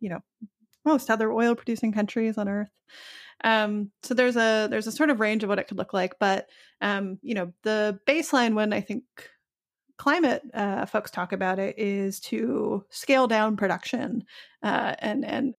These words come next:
put it on a pathway for managed decline. Um, so that's, you know, ensuring that we don't cut off the flow of fossil fuels overnight, uh, but that there is, uh, an effort to do that on a science-based timeline. And I think, you know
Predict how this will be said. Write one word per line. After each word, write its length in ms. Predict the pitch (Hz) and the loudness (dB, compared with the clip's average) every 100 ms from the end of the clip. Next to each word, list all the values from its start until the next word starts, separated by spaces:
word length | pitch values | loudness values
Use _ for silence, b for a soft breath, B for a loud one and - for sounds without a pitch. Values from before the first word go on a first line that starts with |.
| - | 0
put 140 | 277 | 2
it 60 | 233 | 4
on 100 | 214 | 2
a 40 | |
pathway 460 | - 190 190 202 190 | 0 -2 0 -2 -2
for 340 | - 202 180 | -4 -4 -4
managed 400 | 185 175 160 - | -4 -4 -6 -10
decline. 420 | 175 - - - - _ | -14 -12 -12 -12 -18 _
Um, 240 | - 190 214 | -6 -4 -4
so 180 | - | -2
that's, 400 | - 160 - - - | -2 -4 -6 -10 -6
you 100 | - | -6
know, 180 | 147 - | -8 -10
ensuring 540 | 196 220 269 254 226 | -6 0 2 4 4
that 260 | 220 202 - _ B B | 2 -2 -4 _ B B
we 100 | 254 | 2
don't 360 | 262 240 226 277 _ _ _ _ _ _ | 4 4 0 -6 _ _ _ _ _ _
cut 220 | - 254 240 | -2 2 4
off 260 | 220 - | 4 0
the 80 | 214 | -8
flow 720 | - 226 220 214 214 208 208 - - | -2 2 4 4 4 2 0 -4 -8
of 380 | 202 185 190 190 | -6 -4 -4 -6
fossil 340 | 185 175 - | -8 -8 -10
fuels 460 | 185 180 170 - - _ | -8 -4 -4 -6 -20 _
overnight, 800 | 185 175 151 165 269 403 - - _ - | -6 -4 -4 0 0 0 -8 -16 _ 0
uh, 340 | 226 214 202 | 2 2 0
but 240 | - 214 202 | -2 -4 -2
that 200 | 190 196 | -4 -4
there 160 | 190 | -4
is, 360 | 190 202 202 - | -2 -4 -6 -8
uh, 440 | - 175 170 175 202 B B B B | -4 -2 -2 -4 -8 B B B B
an 80 | 254 | 2
effort 240 | 254 240 | 2 0
to 80 | 208 | 0
do 140 | 220 | 0
that 200 | 214 202 214 | 0 0 0
on 120 | 214 | -2
a 60 | |
science-based 580 | 208 220 202 214 196 185 | -2 -4 -4 -6 -8 -10
timeline. 420 | - 220 254 330 | -6 -2 2 2
And 100 | 277 | 2
I 60 | 220 | 0
think, 380 | 226 220 - - | 0 -2 -4 -4
you 60 | |
know 220 | 240 208 | -4 -4